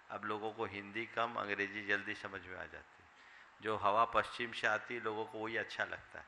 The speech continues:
जबकि प्रकृति पर ध्यान दे तो पश्चिम की हवा बड़ी गर्म होती है, पूरब की हवा ठंडी होती है।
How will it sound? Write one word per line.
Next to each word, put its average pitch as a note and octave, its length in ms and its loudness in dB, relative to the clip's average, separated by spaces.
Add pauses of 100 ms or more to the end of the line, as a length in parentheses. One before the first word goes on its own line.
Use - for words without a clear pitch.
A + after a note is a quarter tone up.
(540)
जबकि G2+ 280 -2
प्रकृति A#2 500 -2
पर A#2 200 0
ध्यान G#2+ 320 2
दे G#2+ 160 2 (520)
तो A2 80 -8
पश्चिम A2+ 460 -2
की A#2 160 -4
हवा G#2+ 280 2
बड़ी A2 220 2
गर्म G#2+ 280 2
होती G2 340 -8
है, E2 100 -12 (760)
पूरब A2+ 380 0
की A#2 80 -4
हवा G#2 260 2
ठंडी G2 360 -6
होती F2 340 -14
है। D#2 180 -18